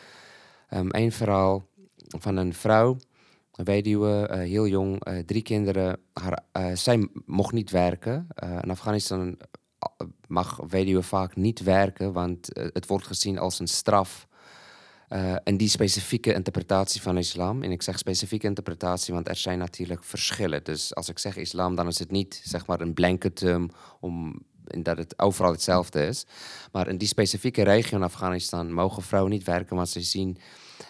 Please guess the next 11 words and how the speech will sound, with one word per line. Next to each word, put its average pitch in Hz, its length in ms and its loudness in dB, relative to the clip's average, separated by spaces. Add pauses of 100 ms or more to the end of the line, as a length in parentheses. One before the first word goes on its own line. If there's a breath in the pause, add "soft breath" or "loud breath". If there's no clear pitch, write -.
eh, 90 360 -2
eh, - 60 -6 (480)
eh, - 260 -2 (380)
ja, 92 140 2
het - 100 2
is 95 100 0
Gods - 340 2
straf 107 400 6
als - 180 2
je 90 120 0
w-, - 220 -10